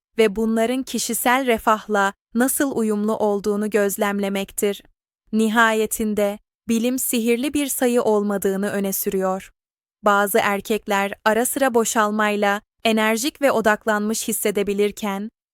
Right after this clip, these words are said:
diğerleri daha düzenli boşalmadan fayda görebilir. En sağlıklı yaklaşım, kişiselleştirilmiş ve bilinçlidir. Suçluluk veya kültürel baskıya değil,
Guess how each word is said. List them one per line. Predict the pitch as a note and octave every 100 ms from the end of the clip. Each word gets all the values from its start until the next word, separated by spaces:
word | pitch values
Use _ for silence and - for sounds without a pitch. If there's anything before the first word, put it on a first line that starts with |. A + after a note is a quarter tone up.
| _ _ -
diğerleri | B3+ C4 D4 D4 D4 B3+
daha | A#3+ C4
düzenli | C4+ A#3+ B3 A#3+ B3
boşalmadan | A3 - A3+ A3+ G#3+ G3 G3 G#3
fayda | - G3 G3 G3
görebilir. | G3+ G3 G3 G3 F#3 - _ _ _ _ _ A#3
En | B3
sağlıklı | C#4 D4+ C#4 C4 - C4
yaklaşım, | B3 - A#3 - A#3+ A3+ A#3 _ _ -
kişiselleştirilmiş | A3+ - G#3 A3 G3+ G3+ G3+ - A3 G#3 G3+ A#3 -
ve | B3
bilinçlidir. | A#3+ A3+ A3 - A3 G#3 G3+ A#3 - _ -
Suçluluk | - B3 - C4 B3 C#4+ B3
veya | A3 G3+ F#3+
kültürel | - G#3+ - G#3 G#3 G3+
baskıya | G3 F#3 - G3+ F#3+
değil, | G3+ G#3